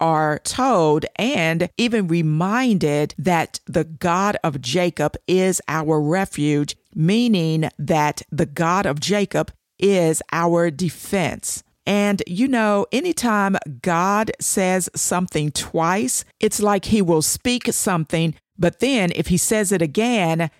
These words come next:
he's putting his seal of approval on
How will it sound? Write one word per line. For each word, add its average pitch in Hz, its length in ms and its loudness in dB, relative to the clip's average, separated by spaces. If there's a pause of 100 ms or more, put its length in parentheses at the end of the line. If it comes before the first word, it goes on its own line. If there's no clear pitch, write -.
(160)
he's 202 260 2
putting 220 460 0
his 180 220 2
seal 196 680 0
of 196 360 0
approval 160 880 0 (120)
on 160 560 2